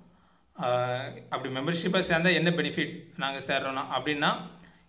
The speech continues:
இது வரைக்கும் எனக்கு call பண்ற எல்லாருக்குமே நான் வந்து time இருக்கும் பட்சத்துல, ஆ, எப்போ ஃப்ரீயா இருக்குன்னு அப்போ call பண்ணி reply பண்ணிட்டு இருக்கிறேன். மெம்பர்ஷிப்பா சேர்ந்தா கா-, அதுல சேர்றவங்களோட phone நம்பரை என்னோட கான்டாக்ட்ல சேவ் பண்ணிக்கிடுவேன். ஃப்ரீயா இருக்கும் பட்சத்துல உடனே attend பண்ணுவேன். இல்லாத பட்சத்துல நான் எப்போ ஃப்ரீயா இருக்கனோ உடனே அவங்களுக்கு call பண்ணி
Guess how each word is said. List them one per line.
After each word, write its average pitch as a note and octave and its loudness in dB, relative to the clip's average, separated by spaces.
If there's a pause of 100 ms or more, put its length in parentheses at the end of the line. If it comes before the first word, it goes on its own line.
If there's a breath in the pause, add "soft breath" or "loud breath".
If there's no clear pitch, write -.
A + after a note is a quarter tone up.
இது D#3+ 2
வரைக்கும் F#3 6
எனக்கு F3 2
call D#3+ 4
பண்ற E3 2
எல்லாருக்குமே D#3 2
நான் D#3 2
வந்து D3 -2
time C#3+ 4
இருக்கும் D3 -4
பட்சத்துல, D3 -4
ஆ, D#3 2
எப்போ C3+ -4
ஃப்ரீயா C3 -8
இருக்குன்னு C#3+ -2
அப்போ C3+ -4
call C3 0
பண்ணி C#3+ -4
reply C3 -6
பண்ணிட்டு C3 -8
இருக்கிறேன். B2 -2 (440 loud breath)
மெம்பர்ஷிப்பா F3+ 2
சேர்ந்தா D#3 4
கா-, C#3+ 4 (140)
அதுல C3+ -4
சேர்றவங்களோட D3+ 2
phone C#3+ -4
நம்பரை D3 -2
என்னோட C#3 -2
கான்டாக்ட்ல C#3 -2
சேவ் C#3 -2
பண்ணிக்கிடுவேன். C3+ -4 (1500 soft breath)
ஃப்ரீயா G3 8
இருக்கும் F#3 4
பட்சத்துல F3 0
உடனே D#3+ 4
attend D3+ 0
பண்ணுவேன். D#3 0
இல்லாத D3 2
பட்சத்துல D3+ -2
நான் D#3 4
எப்போ D#3+ 0
ஃப்ரீயா C#3+ -4
இருக்கனோ D3+ -2
உடனே C#3+ 0
அவங்களுக்கு C3+ -4
call B2+ -4
பண்ணி D3 -4